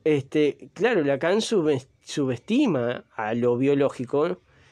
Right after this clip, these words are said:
Todos lo sabemos, o sea, uno puede decir, "No, pero no es tan importante lo biológico". Bueno, o sea, digo, un perro nació perro, pero queremos que sea una, un pajarito. Y bueno, pero nació perro.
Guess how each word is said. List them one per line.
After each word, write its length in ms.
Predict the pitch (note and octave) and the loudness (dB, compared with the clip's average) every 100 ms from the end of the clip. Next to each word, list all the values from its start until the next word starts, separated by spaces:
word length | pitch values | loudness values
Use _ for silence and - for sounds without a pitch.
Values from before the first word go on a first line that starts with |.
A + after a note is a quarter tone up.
| _ _ _ _ _ _ | _ _ _ _ _ _
Todos 220 | D3 B2 | -2 -2
lo 100 | A#2 | -4
sabemos, 720 | B2+ C3 D#3+ B2+ D3+ A3+ - | -4 0 2 2 -2 -4 -8
o 120 | - B2+ | -10 -4
sea, 260 | C#3+ B2+ | 0 2
uno 280 | B2 C3+ D3+ | 2 2 2
puede 140 | D#3+ | 0
decir, 220 | C#3 D3+ D3+ | 0 -2 2
"No, 220 | G3+ G3 | 2 2
pero 180 | E3 E3 | 0 2
no 100 | A3 | 2
es 180 | A3 | 0
tan 200 | - C3+ | -2 0
importante 540 | B2+ B2+ B2+ C3 B2 B2 | 0 -2 -2 -2 -2 0
lo 120 | B2 | 2
biológico". 600 | B2 A#2 A#2 A#2 A#2+ A2 - C3 | 2 0 -2 -6 -6 -8 -10 -2
Bueno, 260 | G3 A#2+ - | -2 -2 -6
o 120 | G#2 | -10
sea, 240 | - A#2+ A2+ | -6 -6 -4
digo, 280 | A2+ A2 - - - - - - _ _ _ - | -2 -4 -4 -16 -20 -20 -20 -20 _ _ _ -4
un 260 | C#3 B2+ | -2 0
perro 500 | D3+ D3+ E3 F3+ F#3 | 2 4 4 4 2
nació 380 | D#3+ C3 E3+ D#3 | 0 0 0 0
perro, 360 | E3+ D#3+ G3 G#3 | 2 2 0 0
pero 380 | D3 A#2+ B2+ | -2 0 -4
queremos 320 | B2+ C3+ D#3+ D#3 | 0 0 0 -4
que 120 | B2+ | -6
sea 420 | - C#3+ B2+ A2+ - _ _ _ _ | 0 0 0 -6 -12 _ _ _ _
una, 540 | - B2 A#2 A2+ A2 A#2+ | -6 -4 -4 -4 -6 -6
un 180 | B2+ B2+ | -6 -4
pajarito. 640 | C3+ B2+ C3 A#3+ A3 A2 - _ _ _ _ | -6 -4 -2 -2 -2 -6 -8 _ _ _ _
Y 140 | A#2+ A2+ | -8 -2
bueno, 320 | G#3 C#3 A#2 - | 0 -2 -6 -8
pero 160 | A#2 | -4
nació 300 | A#2+ B2 A3+ | -4 -2 -2
perro. 440 | A3 A#3+ G#3 A2+ | 0 0 0 -4